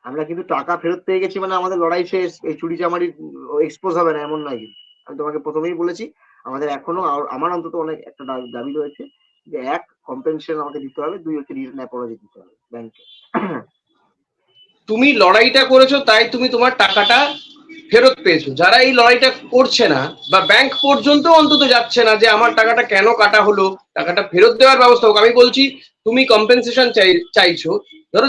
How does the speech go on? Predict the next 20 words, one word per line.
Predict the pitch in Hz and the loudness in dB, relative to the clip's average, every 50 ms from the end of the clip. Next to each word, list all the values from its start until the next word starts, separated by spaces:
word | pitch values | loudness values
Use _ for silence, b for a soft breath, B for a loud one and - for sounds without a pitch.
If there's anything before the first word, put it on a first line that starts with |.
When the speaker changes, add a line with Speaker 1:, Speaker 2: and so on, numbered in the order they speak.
| 240 | -2
Speaker 2:
যদি | 269 240 285 | 0 0 2
আমার | 240 208 208 240 269 277 | 2 2 2 2 2 2
অ্যাকাউন্ট | 269 269 277 269 262 | 2 2 2 2 2
থেকে | 269 269 269 262 | 2 0 0 2
কাটা | 226 220 220 240 214 202 | 0 2 4 2 2 2
হতো, | 190 185 208 214 - - 180 | 0 0 -2 -2 -2 -2 -2
আমি | 180 220 247 | -2 -2 -2
যদি | 269 254 285 208 175 190 | 0 0 -2 0 2 2
ব্যাংকেও | 185 196 214 220 220 - 294 320 330 320 | 2 2 2 0 0 2 4 4 6 6
না | 302 285 277 269 269 254 | 6 6 4 4 2 -2
পৌঁছতাম, | 240 233 240 233 - 208 190 202 208 | -2 -2 -2 -2 0 0 -2 -2 -2
তাহলে | - 240 254 214 180 208 | 0 2 2 2 2 2
ব্যাংকের | 208 214 233 233 262 269 262 | 4 4 4 2 2 0 2
কাছেও | 262 254 - - 285 294 | 2 0 0 0 -2 -4
তো | 311 285 | -6 -8
কোথাও | - 262 254 254 269 262 | -8 -4 -2 -2 -2 -2
দিয়ে | 277 269 254 | -2 -2 -2
কমিউনিকেশনটা | 233 240 254 262 262 262 247 262 277 277 269 277 277 277 - - _ _ _ - | 0 0 0 -2 -4 -4 -6 -6 -6 -4 -4 -4 -4 -4 -6 -12 _ _ _ 2
হচ্ছে | 254 262 269 - 294 269 220 | 2 2 4 2 2 2 2
না, | 160 | 2